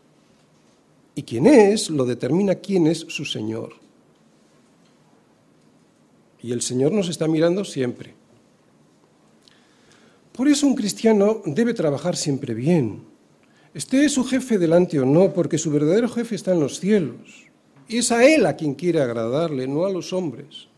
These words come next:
Al hacerlo así, de corazón, lo que estás haciendo es mostrar respeto al Señor.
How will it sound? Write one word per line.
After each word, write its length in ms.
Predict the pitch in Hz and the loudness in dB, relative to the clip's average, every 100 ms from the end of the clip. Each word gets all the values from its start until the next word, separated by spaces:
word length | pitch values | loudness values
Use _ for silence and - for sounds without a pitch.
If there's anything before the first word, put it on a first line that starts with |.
| _ _ _ _ _ _ _ - - - - _ _ _ | _ _ _ _ _ _ _ -20 -20 -20 -20 _ _ _
Al 160 | - 135 | -4 -2
hacerlo 340 | - 202 185 | -2 -2 0
así, 480 | 151 - 214 214 98 - - - _ _ _ _ _ - | 0 -2 -2 -2 -4 -12 -20 -20 _ _ _ _ _ -18
de 100 | 117 | -12
corazón, 760 | 117 104 - 185 220 117 107 - _ _ _ _ _ _ _ | -10 -10 -4 -2 -2 -2 -10 -20 _ _ _ _ _ _ _
lo 100 | - | -14
que 80 | - | -12
estás 220 | - 165 | -6 -4
haciendo 500 | 160 - 185 190 156 | -4 -2 0 2 2
es 100 | 135 | -2
mostrar 560 | 143 113 - 160 185 202 147 | -4 -10 -6 -2 -2 -4 -10
respeto 500 | 117 - 123 117 110 | -14 -12 -12 -12 -12
al 120 | 107 | -12
Señor. 320 | 107 104 110 | -14 -16 -20